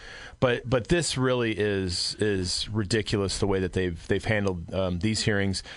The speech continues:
with the idea that they're gonna come back with revised maps tomorrow based off the census data that came out on August twelfth. And this is exactly what we said in the spring.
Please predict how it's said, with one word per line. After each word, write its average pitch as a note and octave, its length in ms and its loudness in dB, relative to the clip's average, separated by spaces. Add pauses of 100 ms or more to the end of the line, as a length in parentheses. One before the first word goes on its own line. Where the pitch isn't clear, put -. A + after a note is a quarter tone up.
(140)
with C3+ 140 2
the D3+ 120 4
idea B2 260 2
that A#2 120 2
they're A#2 100 2
gonna G#2 320 2
come A2+ 200 2
back G2 280 2
with G2 220 -2
revised G#2 640 2
maps F#2+ 580 0
tomorrow G#2+ 760 2 (340)
based A#2 260 2
off A#2 200 2
the B2 100 2
census D3 420 0
data F2 480 2
that G2+ 200 0
came G#2 200 0
out G2+ 160 2
on G2+ 100 2
August F#2+ 320 0
twelfth. A2 360 0
And A2+ 80 2
this C3+ 100 0
is D3 140 0
exactly C#3+ 360 0
what C#3+ 120 2
we C#3+ 60 0
said D3 140 2
in C3+ 60 -2
the B2+ 60 0
spring. C#3+ 340 0